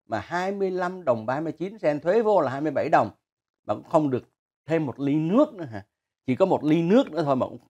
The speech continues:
cũng không có cho người ta được nữa. Đó, thì cái đo-, đối diện với lại những cái này đó thì có những cái, um, người mà người ta thuộc về, gọi là,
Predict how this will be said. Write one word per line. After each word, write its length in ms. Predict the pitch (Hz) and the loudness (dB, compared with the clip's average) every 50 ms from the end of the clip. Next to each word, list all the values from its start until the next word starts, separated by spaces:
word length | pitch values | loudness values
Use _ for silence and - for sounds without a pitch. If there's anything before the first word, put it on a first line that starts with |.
| _ | _
cũng 200 | _ - 147 190 | _ -6 -4 0
không 160 | 185 185 175 165 | 2 2 2 2
có 80 | 185 | 0
cho 180 | 170 190 170 156 | 0 2 2 2
người 120 | 139 110 | 0 0
ta 160 | - 127 127 | 0 2 2
được 180 | 135 131 113 - | 2 0 -2 -4
nữa. 260 | 113 110 113 156 175 - _ _ _ _ _ _ _ | -4 0 0 0 0 -2 _ _ _ _ _ _ _
Đó, 340 | - 113 135 165 185 180 - - _ _ _ _ - | -4 0 0 2 2 0 -2 -6 _ _ _ _ -4
thì 220 | 135 123 113 110 - _ _ _ _ _ - | -2 -2 -2 -4 -8 _ _ _ _ _ -6
cái 220 | 185 185 180 170 _ | -4 -4 -4 -6 _
đo-, 200 | 170 156 139 - _ - | -4 -4 -4 -4 _ -10
đối 280 | 147 151 151 165 208 | 2 4 6 6 6
diện 180 | 190 170 135 - - | 4 2 0 0 -2
với 100 | 123 151 | -2 -2
lại 160 | 151 127 - | -2 -2 -4
những 140 | 90 107 127 | -6 -8 -8
cái 80 | 143 175 | -6 -4
này 200 | 156 151 120 104 | -2 -2 -2 -2
đó 120 | 107 139 151 - | -4 -4 -6 -6
thì 100 | - 117 | -8 -10
có 140 | - - 139 | -8 -6 -6
những 320 | 147 156 139 131 151 170 175 | -4 -4 -4 -6 -6 -8 -10
cái, 400 | - 180 170 170 170 170 160 147 | -8 -8 -6 -6 -4 -4 -4 -4
um, 300 | 135 127 123 123 123 120 - _ _ _ _ _ - | -4 -4 -6 -8 -12 -14 -18 _ _ _ _ _ -4
người 380 | 123 127 131 120 120 113 107 | -2 0 2 2 4 2 2
mà 100 | 101 107 | 0 -2
người 120 | 107 107 107 | -6 -10 -10
ta 400 | - 113 113 117 120 120 120 123 - _ _ 104 _ | -8 -8 -8 -6 -6 -8 -8 -10 -12 _ _ _ _
thuộc 240 | - 120 107 98 _ | -8 -8 -8 -8 _
về, 360 | - 104 101 98 98 95 95 | -2 0 2 2 2 0 -2
gọi 140 | 95 95 98 | -2 -4 -4
là, 460 | 101 101 98 95 92 92 90 87 - | -4 -4 -2 -2 -4 -6 -8 -10 -12